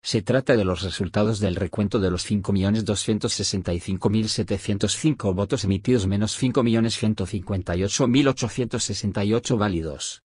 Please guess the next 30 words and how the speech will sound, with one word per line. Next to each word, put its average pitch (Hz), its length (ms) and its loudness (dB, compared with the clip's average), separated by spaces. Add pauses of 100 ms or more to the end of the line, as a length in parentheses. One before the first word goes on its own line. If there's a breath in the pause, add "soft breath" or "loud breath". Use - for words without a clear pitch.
(100)
noventa 104 480 0
y 87 60 0
siete 117 340 0
coma 82 220 -4
noventa 82 340 0
y 87 60 0
siete 98 340 2
por 87 160 -2
ciento, - 460 -8 (180)
setenta 101 500 -2
y 101 40 2
seis 135 260 2
mil 151 120 4
seiscientos 123 600 2
cuarenta 90 380 -2
nulos, 73 500 -6 (220)
uno 135 240 6
coma 107 240 4
cuarenta 92 380 0
y 92 60 -2
cinco, 85 460 -6 (220)
y 110 100 0
treinta 107 320 2
mil 107 220 2
ciento 107 280 0
noventa 92 380 0
y 87 60 2
siete 110 320 0
en 95 80 2
blanco, 107 420 0